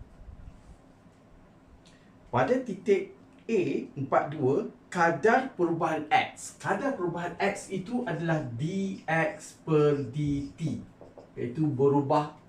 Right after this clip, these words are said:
uh, against masa. Ialah tiga unit sesaat. Tiga unit sesaat.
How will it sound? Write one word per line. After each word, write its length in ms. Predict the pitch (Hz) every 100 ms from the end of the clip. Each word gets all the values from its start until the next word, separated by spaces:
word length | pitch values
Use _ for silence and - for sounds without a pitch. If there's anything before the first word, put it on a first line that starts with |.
| - -
uh, 240 | 123 117
against 480 | 147 127 151 147 -
masa. 480 | 131 123 - 135 - - - - - - - - - - -
Ialah 400 | 120 117 131 131 -
tiga 400 | - 151 131 170
unit 400 | 156 143 151 151
sesaat. 560 | - - - - 117 - - - - - -
Tiga 320 | 123 - 127
unit 720 | 120 117 120 139 160 190 - - - - - - - - - - - - -
sesaat. 720 | - - - - - - -